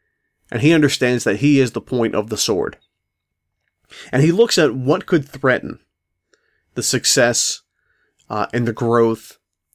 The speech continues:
and the ultimate destiny of the Japanese Empire. And he sees two powers. One is Great Britain,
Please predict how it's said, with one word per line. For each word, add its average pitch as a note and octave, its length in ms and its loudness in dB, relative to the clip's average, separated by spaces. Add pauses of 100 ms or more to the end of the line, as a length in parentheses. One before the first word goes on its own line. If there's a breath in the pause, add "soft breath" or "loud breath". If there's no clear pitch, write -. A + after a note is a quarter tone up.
(540)
and A#2 160 -2
the B2+ 80 4
ultimate B2+ 580 0
destiny G#2 720 -2
of G#2 100 -4
the A#2 80 -4
Japanese G#2 540 -2
Empire. F3 440 -4 (1040)
And C#3 100 0
he F#3 80 2
sees D#3+ 220 -2
two C3+ 180 0
powers. A2 480 -4
One A#2+ 160 0
is G2+ 120 -4
Great F#2 260 -4
Britain, C3 460 0